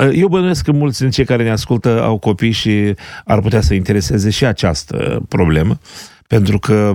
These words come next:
dacă nu azi, mâine, dacă nu mâine, poimâine, sperăm să ningă odată în iarna asta. Și atunci ne gândim, copiii când văd zăpadă, eu țin minte când eu eram copil, și mă trezeam dimineața, începând cu data de întâi decembrie,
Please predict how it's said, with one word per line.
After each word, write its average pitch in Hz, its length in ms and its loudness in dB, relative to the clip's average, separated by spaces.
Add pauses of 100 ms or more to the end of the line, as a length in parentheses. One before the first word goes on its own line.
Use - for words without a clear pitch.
dacă 101 440 0
nu 110 160 2
azi, 101 200 0
mâine, 104 220 0
dacă 92 180 -2
nu 101 80 2
mâine, 98 360 0
poimâine, 98 460 2 (160)
sperăm - 360 0
să 143 140 2
ningă 113 260 0
odată 78 300 -2
în 73 180 0
iarna 71 360 0
asta. 131 320 -2 (520)
Și - 120 -6
atunci 123 380 2
ne 113 140 2
gândim, 104 460 0 (340)
copiii 131 360 0
când 117 200 0
văd 113 180 0
zăpadă, 113 420 0
eu 113 120 2
țin 117 220 -2
minte 117 220 -2
când 135 220 0
eu 147 120 2
eram 85 240 0
copil, 92 680 0 (460)
și - 100 -4
mă 101 100 4
trezeam 98 360 2
dimineața, 95 640 0 (200)
începând 110 460 0
cu 104 60 2
data 110 260 0
de 101 100 2
întâi 104 280 0
decembrie, 107 600 0